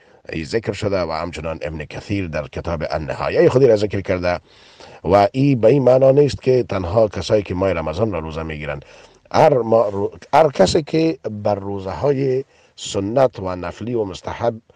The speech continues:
و روزه های فرضی، اه، اونها پابندی دارن و اینا می‌خواین که روزه بگیرن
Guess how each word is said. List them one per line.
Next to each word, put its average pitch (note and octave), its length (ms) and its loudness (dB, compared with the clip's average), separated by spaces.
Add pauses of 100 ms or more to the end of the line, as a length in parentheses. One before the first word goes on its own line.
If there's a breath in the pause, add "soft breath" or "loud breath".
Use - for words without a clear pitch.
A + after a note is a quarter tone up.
(180 soft breath)
و C#2+ 80 -10
روزه F2 280 -8
های G2 260 -4
فرضی، F2+ 600 -8 (640 soft breath)
اه، - 320 -4
اونها F#2+ 320 2
پابندی D#2+ 480 -2
دارن A#2+ 400 6 (440)
و E2 80 -4
اینا G#2 280 0
می‌خواین F#2+ 440 -4
که E2+ 280 -10 (240)
روزه E2+ 360 -2
بگیرن G#2+ 500 -2